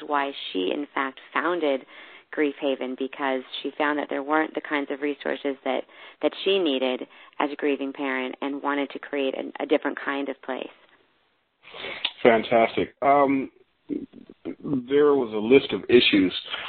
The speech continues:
Speaker 2: <coughs> that was outlined, <clears throat> uh, in the book, or not in the book, but, uh, uh, in your media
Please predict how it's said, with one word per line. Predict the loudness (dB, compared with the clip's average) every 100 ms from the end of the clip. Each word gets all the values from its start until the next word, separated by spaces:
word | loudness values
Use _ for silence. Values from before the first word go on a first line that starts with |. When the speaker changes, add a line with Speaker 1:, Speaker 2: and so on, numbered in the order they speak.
| -8
Speaker 2:
<coughs> | -6 -8 -6 0
that | 4 6 6 4 -2 6 8 8
was | 4 2
outlined, | 6 6 6 4 4 2 -4
<clears throat> | -4 2 4 4 4 -2 -10 -20 _ _ _ _ _ _ _ -6 0
uh, | 6 6 6
in | 4 6
the | 4
book, | 6 6 4 0 -14 0
or | 2 6
not | 8 8
in | 6
the | 2
book, | 4 4 4 4
but, | 4 2 2
uh, | 4 6 4 4
uh, | 2 4
in | 6 6
your | 6 4
media | 6 6 4 0